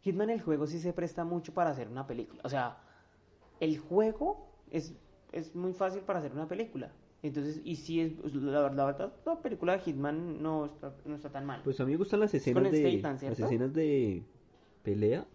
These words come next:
Speaker 2: de acción, por, sobre todo la de cuando lucha con las espadas, creo que eso es en el metro,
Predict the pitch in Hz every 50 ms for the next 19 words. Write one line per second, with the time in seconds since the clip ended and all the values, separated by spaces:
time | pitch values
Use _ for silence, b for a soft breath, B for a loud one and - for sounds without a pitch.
0 | - _ - - 107 98 98 - - 131 147 196 - - - 120 120 110 - 131
1 | 120 120 117 - 123 123 135 143 147 143 147 147 143 127 120 B B B B B
2 | B - - - 120 120 113 110 110 110 113 117 113 113 - 131 117 - 156 143
3 | 139 135 123 - 113 107 - - 101 101 107 123 170 202 - - 147 147 147 -
4 | 170 175 170 185 196 170 165 156 123 123 123 120 - - -